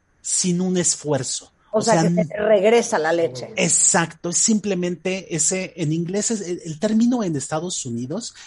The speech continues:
Speaker 1: es el
Speaker 2: Ajá.
Speaker 1: happy spitter, ¿no? O
Speaker 2: Ajá.
Speaker 1: sea, el vomitador feliz, el escupidor
Speaker 2: Ajá.
Speaker 1: feliz, que en
Speaker 2: Ajá.
Speaker 1: realidad simplemente es un niño que está haciendo cosas normales de niño normal.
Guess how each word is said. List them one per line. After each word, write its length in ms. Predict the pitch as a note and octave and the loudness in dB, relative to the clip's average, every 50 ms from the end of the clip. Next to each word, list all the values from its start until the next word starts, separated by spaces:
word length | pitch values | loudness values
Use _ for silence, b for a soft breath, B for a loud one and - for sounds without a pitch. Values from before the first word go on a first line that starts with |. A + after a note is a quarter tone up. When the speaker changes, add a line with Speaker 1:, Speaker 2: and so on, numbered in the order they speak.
| B B | B B
Speaker 1:
es 160 | B D#3 - G#3+ | B -2 2 2
el 100 | F3+ E3 | 2 2
Speaker 2:
Ajá. 240 | - - - F3+ | 0 -2 -4 -4
Speaker 1:
happy 200 | E3+ - F3+ E3+ | -4 -4 -2 0
spitter, 500 | D3 - - - C#3+ B2+ A2 G#2 G2 G2+ - _ - _ b b b - | 0 0 0 -2 -2 -4 -4 -4 -8 -12 -18 _ -20 _ b b b -6
¿no? 100 | E3 F#3 | -6 -6
O 60 | G3+ | -4
Speaker 2:
Ajá. 100 | F#3 D#3+ | -2 0
Speaker 1:
sea, 80 | D3 E3+ | 2 2
el 120 | E3+ D#3+ | 2 2
vomitador 680 | D3+ E3 E3 E3 E3 E3 - - E3+ E3 F3+ F#3 F3+ | 0 -2 -4 -4 -6 -8 -4 -2 -2 0 0 -2 -6
feliz, 480 | - - G#3 F#3+ D#3 C#3 D3 E3 - - | -4 -4 -4 -2 -2 -2 -4 -2 -2 -2
el 120 | D#3 C#3 | -2 -2
escupidor 680 | C#3 B2+ - - - - D3 D3+ - D#3 C#3 D#3 E3+ F3+ | -2 -2 -4 -4 -6 -8 -10 -8 -8 -8 -4 -4 -4 -4
Speaker 2:
Ajá. 80 | F3+ - | -4 -6
Speaker 1:
feliz, 460 | G#3+ G3 D#3+ C3 C#3 - - - - B B B B B | -6 -6 -4 -4 -6 -6 -6 -10 -10 B B B B B
que 80 | B F#3 | B -4
en 60 | F3 | -2
Speaker 2:
Ajá. 60 | F3 F3 | -2 0
Speaker 1:
realidad 220 | E3+ E3+ F#3 G3 - | 0 0 -2 -2 -2
simplemente 540 | - - E3 D#3+ F3 E3 D3+ D3+ D#3 D#3 E3 | -2 -2 -2 0 0 0 0 0 -2 -2 -4
es 120 | - - D#3+ | -4 -2 0
un 80 | C#3+ C#3+ | 2 2
niño 280 | D3+ F3 F#3+ G3+ - | 2 2 0 -2 -4
que 60 | - | -6
está 200 | C#3 - - C#3 | -8 -6 -6 -4
haciendo 380 | C3+ - - D3+ D3+ D3 C#3+ D3 | -4 -2 -2 -2 -2 -2 -4 -6
cosas 340 | - C3+ - D3 C#3+ B2+ B2 | -8 -10 -8 -6 -8 -8 -8
normales 460 | A#2 A2+ A#2 A#2+ C#3+ D3+ E3 D#3 C3 | -10 -10 -6 -4 -4 -2 -4 -4 -6
de 80 | B2 A2 | -6 -6
niño 260 | A#2 B2 B2+ A#2+ A2+ | -4 -4 -6 -6 -8
normal. 360 | G#2+ F#2+ F#2+ F#2+ A2 A#2 | -10 -12 -14 -14 -14 -16